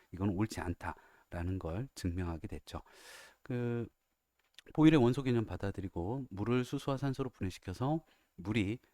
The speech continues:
화합물이지 원소가 아님을 증명을 하고요. 연소는 산소의 빠른 화학 반응이다라고 이야기를 했죠. 그리고 질량을 좀 재봅니다. 그러니까, 음, 유리병에다가요,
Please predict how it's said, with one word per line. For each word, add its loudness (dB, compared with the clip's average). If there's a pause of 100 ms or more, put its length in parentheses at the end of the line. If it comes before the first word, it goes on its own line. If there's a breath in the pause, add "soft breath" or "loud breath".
(140)
화합물이지 0
원소가 -4
아님을 -2
증명을 -4
하고요. -6 (460 loud breath)
연소는 2
산소의 -4
빠른 0
화학 -4
반응이다라고 -4
이야기를 -8
했죠. -10
그리고 -6
질량을 2
좀 -4
재봅니다. -8
그러니까, -4 (680 loud breath)
음, -2 (280)
유리병에다가요, -2